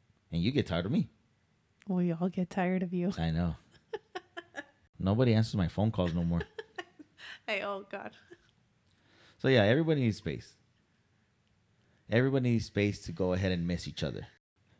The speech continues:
Speaker 1: And don't expect your significant other to do everything the way you
Speaker 2: You
Speaker 1: do.
Speaker 2: do. Yep.
Speaker 1: And
Speaker 2: Key.
Speaker 1: do not sweat the small stuff.
Speaker 2: Like putting the toilet paper the right way?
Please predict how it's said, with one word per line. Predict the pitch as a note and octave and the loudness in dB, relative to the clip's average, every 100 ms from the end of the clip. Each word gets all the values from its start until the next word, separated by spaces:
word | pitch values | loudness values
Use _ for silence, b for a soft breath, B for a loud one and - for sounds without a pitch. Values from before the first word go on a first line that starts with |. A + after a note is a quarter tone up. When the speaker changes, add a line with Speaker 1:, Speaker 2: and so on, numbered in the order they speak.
| - | -4
Speaker 1:
And | F#2+ E2 | -2 2
don't | A2 C#3 | 4 4
expect | B2+ - - G#2 A2 - | 2 0 2 2 2 -4
your | F#2 | -4
significant | F2 E2 G#2 A2+ F2+ - | -2 -2 -2 -2 -4 0
other | A2 G#2 | 2 2
to | E2 | 0
do | E2+ - | -4 0
everything | G2+ G#2 G2 G2 G2 F#2+ b b | 2 2 0 -2 -2 -4 b b
the | - | -2
way | F2 F2+ F2 E2 D#2+ _ | 2 2 2 0 -4 _
you | - D2+ F2 | -8 0 0
Speaker 2:
You | |
Speaker 1:
do. | - D#2+ | 2 0
Speaker 2:
do. | - - _ _ _ _ _ | -2 -14 _ _ _ _ _
Yep. | - G#3+ _ _ _ | -18 -18 _ _ _
Speaker 1:
And | - E2 | -2 0
Speaker 2:
Key. | |
Speaker 1:
do | F2 F2 | 0 0
not | F#2 A2 - | 2 2 0
sweat | - - F#2 F#2+ | -8 -2 0 0
the | - | -6
small | E2 F2 D#2 C#2+ | -6 -4 -2 -4
stuff. | - - - - _ _ _ _ _ _ _ _ _ _ _ _ _ _ _ _ _ _ - | -8 -10 -12 -16 _ _ _ _ _ _ _ _ _ _ _ _ _ _ _ _ _ _ -8
Speaker 2:
Like | F3+ - | -8 -2
putting | G3+ F3 | -2 0
the | F#3 | 0
toilet | E3+ F#3+ F3+ | -2 -2 -2
paper | - F#3 G3+ | -2 -2 -2
the | F#3+ | 0
right | G3+ - | 0 -2
way? | A#3 B3 | -4 -4